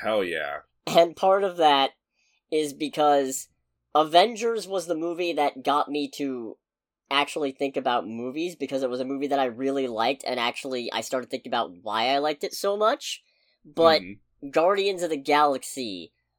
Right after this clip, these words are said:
Speaker 2: is the movie that got me to really start liking the Marvel movies, because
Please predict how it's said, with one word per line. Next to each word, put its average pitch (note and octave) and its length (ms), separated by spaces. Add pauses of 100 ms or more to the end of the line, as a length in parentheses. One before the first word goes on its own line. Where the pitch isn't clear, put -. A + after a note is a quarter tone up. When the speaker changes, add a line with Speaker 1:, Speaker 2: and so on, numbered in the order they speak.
(460)
Speaker 2:
is C#3 280
the C#3 100
movie C#3 400
that B2 240
got B2+ 220
me C3+ 120
to B2+ 100
really B2+ 340
start B2 280
liking A#2+ 340
the A#2 100
Marvel B2 520
movies, E2 600
because A#2 440